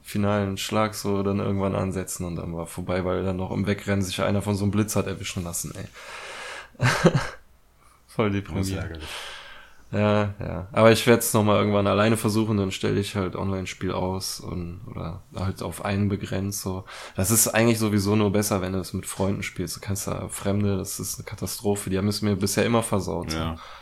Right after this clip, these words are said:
Speaker 1: Und, aber mit Freunden stell ich mir das echt cool vor, so, gemeinsam auf eine Jagd gehen und so, sich vorbereiten. Aber naja, muss ich noch alleine machen. Und ja, ansonsten halt nur,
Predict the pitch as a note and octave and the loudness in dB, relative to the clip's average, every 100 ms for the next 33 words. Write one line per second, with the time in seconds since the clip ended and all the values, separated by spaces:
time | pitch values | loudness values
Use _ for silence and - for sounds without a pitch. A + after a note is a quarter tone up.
0 | - - - - - - - - - _ | -18 -18 -18 -18 -18 -20 -20 -20 -20 _
1 | - - F#2 F2 G2+ - - - - G2 | -18 -10 -8 -8 -12 -14 -20 -18 -4 2
2 | G2+ G2 G#2 A2 A2+ - G#2+ G#2 G2 F#2 | 2 2 6 6 4 2 2 2 0 -2
3 | G2 - G#2 G2 - F2+ E2 A2 F#2 F2+ | -4 -4 -4 -4 -4 -6 -6 -8 -8 -8
4 | F2+ F#2 F#2 F#2+ F2+ - F#2+ F#2 G2 - | -6 -4 -4 -4 -6 -4 -2 -2 -4 -4
5 | G2+ F#2+ F#2 F2+ F#2 F2+ F#2 - F#2+ F#2 | -4 -4 -8 -10 -10 -8 -10 -6 -6 -6
6 | F#2+ F#2+ - - - _ _ _ - - | -8 -10 -14 -18 -20 _ _ _ -20 -20
7 | - - _ _ _ - F2 E2+ - - | -20 -20 _ _ _ -12 -10 -8 -10 -14
8 | - - _ G2+ F#2 - F2+ - - - | -20 -20 _ -4 -4 -4 -8 -8 -18 -18
9 | - - A#2 A2+ G2 - _ - - - | -12 -10 -8 -8 -10 -18 _ -20 -18 -4
10 | - A#2 A2 G#2+ G#2 F#2+ F#2+ G#2 G#2+ - | 2 2 2 0 2 2 0 -2 -2 -4
11 | G2+ G2+ G2+ F#2+ F#2 | -2 -2 -4 -6 -8